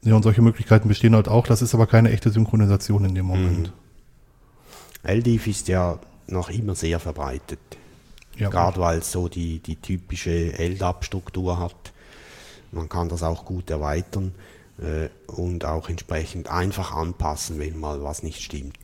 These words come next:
Speaker 1: Genau, L diff könnte man auch in Active, ähm, Active Directory einbinden, was von Microsoft ist, oder in eDirectory von, von Novell,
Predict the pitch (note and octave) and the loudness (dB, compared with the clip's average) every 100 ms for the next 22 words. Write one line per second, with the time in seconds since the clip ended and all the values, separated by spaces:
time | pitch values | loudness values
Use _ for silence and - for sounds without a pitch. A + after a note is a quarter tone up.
0 | - A#2 A2 A#2 A#2+ A#2 B2+ A#2+ A2+ G#2+ | -6 -2 2 6 6 8 6 8 8 6
1 | G#2+ A2 A2+ A#2+ - G#2+ A2 G#2 G#2 A#2+ | 4 4 2 0 2 4 6 4 4 0
2 | - A2+ G#2 G#2+ - C3 B2 A#2+ B2 B2 | -2 -2 2 2 4 4 4 4 4 4
3 | B2 A#2+ A2+ - A2+ A2 A#2 A2 A2 - | 4 2 0 0 2 2 2 0 -2 -2
4 | A2 G#2 G2+ G2 G2+ G#2+ G#2 G#2 - G#2 | -2 0 0 0 0 2 2 2 0 0
5 | G#2+ G#2+ G2+ G2 G2+ G2+ G#2 G#2+ | 0 0 -2 -2 -2 0 2 2